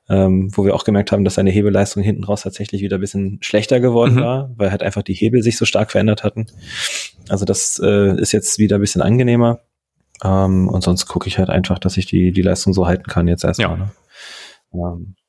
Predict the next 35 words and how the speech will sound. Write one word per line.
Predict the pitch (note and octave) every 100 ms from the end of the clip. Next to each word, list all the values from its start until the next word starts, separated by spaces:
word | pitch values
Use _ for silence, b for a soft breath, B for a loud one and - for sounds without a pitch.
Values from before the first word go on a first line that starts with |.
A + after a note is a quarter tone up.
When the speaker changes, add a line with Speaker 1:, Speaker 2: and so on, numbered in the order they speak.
| -
Speaker 1:
aber | G2 F#2+
Training | A#2+ A#2
macht | F#2+ -
schon | G2
wirklich | G2+ - - - -
hart | - F2
viel | - G2+
Bock | G#2 F2+ -
aktuell. | - - D#2 G#2+ - B B
Das | -
einzige, | A#2+ C#3 C3+ B2+
<laughs> | - - - -
das | A2+ -
einzige | C#3 - B2
Problem | - B2+ B2
ist, | B2+ B2+ - _
haben | G#2
wir | G#2
jetzt | G2+
so, | G2
so | - G2 G2+
Luxusprobleme, | G#2+ - G2+ - F#2+ G2 F#2
ne? | G2+
Speaker 2:
Ja. | B2+ B B B B
Speaker 1:
Ich | A#2+
hatte | A#2 A2
mein, | G#2 G2+ F#2+
meine, | A#2 A2+ G#2+ G2+
meine | F#2+ G2 G2
Karre | A#2+ B2+ B2 A#2+ -
hatte | A2+ A2
ich | G2+ G2+
mit, | F#2 - -
ähm, | G2+ G2 F#2+ F#2 F#2 F#2+ _ _ _ _ _ _ G#2+
Sitzheizung, | C3 - F#2+ - F#2+ F#2